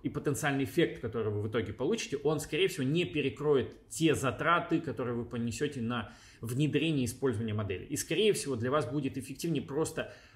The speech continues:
тот бюджет, который вы можете выделить на аналитику, на Data Driven модели, использовать на увеличение вашего бюджета. А, это не аксиома, но чаще всего оно так. Если ваш бюджет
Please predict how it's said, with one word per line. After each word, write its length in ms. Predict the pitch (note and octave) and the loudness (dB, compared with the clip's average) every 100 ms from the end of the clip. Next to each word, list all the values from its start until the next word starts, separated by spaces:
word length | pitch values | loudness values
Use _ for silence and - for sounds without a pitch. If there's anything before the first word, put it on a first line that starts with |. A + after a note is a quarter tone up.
| - - | -20 4
тот 400 | - F#3 - - | 8 8 6 -4
бюджет, 360 | B2+ B2+ D3 C#3+ | -6 0 2 2
который 220 | A#2 A2+ | -2 -6
вы 100 | A#2 | -4
можете 320 | C3 C#3 - | -2 -2 -4
выделить 400 | A#2 A2+ G#2 G2+ | -6 -4 -4 -6
на 360 | G#2+ A#2 G#2 G2+ - | -4 -4 -4 -6 -10
аналитику, 640 | - A#2 C3 C3+ - - G#2 | -4 0 0 0 -4 -6 -4
на 460 | G2 G#2+ G#2 G2+ F#2 | -2 0 0 -2 0
Data 180 | A#2 | 0
Driven 200 | G2+ A2+ | -2 -4
модели, 320 | A2+ D3+ G3 C3 | -2 2 4 2
использовать 480 | - D#3 D#3+ A#2+ | 0 0 0 0
на 160 | A2 A#2+ | -2 -2
увеличение 400 | A2 G#2 A2 G#2+ | -2 -4 -4 -6
вашего 240 | G2+ - | -6 -8
бюджета. 320 | F#2+ F#2 F2+ - - - - - - - - - - - | -10 -8 -10 -12 -20 -20 -20 -20 -20 -20 -18 -20 -20 -10
А, 240 | - A2+ - | -2 0 2
это 180 | F3+ | 2
не 120 | E3+ E3 | 4 4
аксиома, 560 | E3 - G3 A3+ D#3+ | 2 4 6 6 4
но 220 | B2+ D3 | 2 0
чаще 340 | D3+ E3+ D#3+ - | 0 2 2 2
всего 220 | - C3+ | -2 0
оно 180 | B2 A2 | 0 -2
так. 260 | F2 - - _ - | -4 -10 -18 _ -12
Если 400 | G#2+ C3 A3 G3+ | -2 2 4 4
ваш 220 | G3+ F#3 | 2 2
бюджет 280 | F3 D#3+ | 0 0